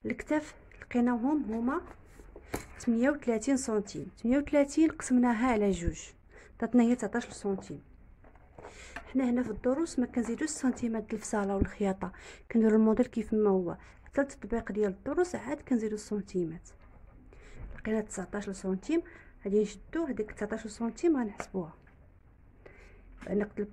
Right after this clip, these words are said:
كيف قلت لكم، الا لقيتو الوقت تصايبوها في، في هاد المسطره، تحطوها في واحد الوريقه وتعطيوها لكانا، غتبقاو، ما تبقاوش مره اخرى كتمحنوا راسكم مع لابارات كيفاش غتحسبوهم وهذا.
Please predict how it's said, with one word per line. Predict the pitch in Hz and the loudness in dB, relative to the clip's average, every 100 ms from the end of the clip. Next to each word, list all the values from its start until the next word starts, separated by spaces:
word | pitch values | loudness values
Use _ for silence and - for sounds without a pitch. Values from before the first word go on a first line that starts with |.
| - | -8
كيف | 208 | -10
قلت | - 214 | -8 -10
لكم، | 214 214 208 | -2 2 4
الا | 196 190 185 180 165 - - | 2 2 0 -2 -6 -12 -14
لقيتو | - 202 214 | -12 -8 -4
الوقت | 247 359 - | -2 -4 -8
تصايبوها | - - 214 202 208 | -8 -2 0 0 0
في، | 208 202 180 | -2 -2 -2
في | 185 180 175 170 156 - - - - - 220 | -2 -2 -2 -2 -6 -10 -14 -20 -20 -18 -10
هاد | 214 | -4
المسطره، | 214 208 208 196 190 | -2 -2 -2 -2 -2
تحطوها | - - 214 202 | -6 -8 -2 -2
في | 196 | -2
واحد | 202 196 | -6 -6
الوريقه | 202 190 190 190 202 | -4 -2 -2 -2 -4
وتعطيوها | 196 190 202 190 | -4 -4 -2 0
لكانا، | 185 190 196 339 - - - - - 233 | 0 2 2 2 -2 -16 -18 -20 -10 -8
غتبقاو، | 233 - - 247 | -8 -12 -2 0
ما | 226 240 | 0 -2
تبقاوش | - - 294 285 | -4 -4 -2 0
مره | 247 240 | 0 0
اخرى | 240 233 | -2 -4
كتمحنوا | - 233 - 202 196 196 - - - 214 196 214 208 | -4 -6 -2 0 0 -4 -10 -20 -8 -6 -4 -2 -2
راسكم | 202 - 214 | -2 -6 -6
مع | 202 175 185 185 | -4 -4 -2 -2
لابارات | 180 175 185 190 185 | -2 -2 0 0 -2
كيفاش | - 208 190 | -6 -4 -4
غتحسبوهم | - - - - 185 185 175 | -6 -14 -10 -4 0 0 -2
وهذا. | 180 165 | -4 -8